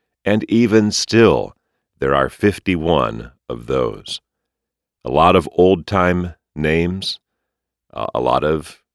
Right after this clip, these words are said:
more recent names. I will give you the performance as I go. I'm not going to detail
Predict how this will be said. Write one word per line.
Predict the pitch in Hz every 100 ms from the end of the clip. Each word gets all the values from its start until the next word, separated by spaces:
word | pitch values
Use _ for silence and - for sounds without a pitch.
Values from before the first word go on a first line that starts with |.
| _
more | 73 78 87 90
recent | 98 107 - 95
names. | 78 73 82 110 - - _ _ _ _
I | 87 98
will | 95
give | 101 95
you | 98 98
the | 87 85 80 - _ _ _ _ -
performance | 92 - 123 135 107 127 - -
as | 82 85 82
I | 78
go. | 78 76 120 123 _ _ _ _ _ _ -
I'm | 98
not | 90
going | - 87 80
to | - 80 73 67 _ _ _ 69 67
detail | 95 101 - 90 80 80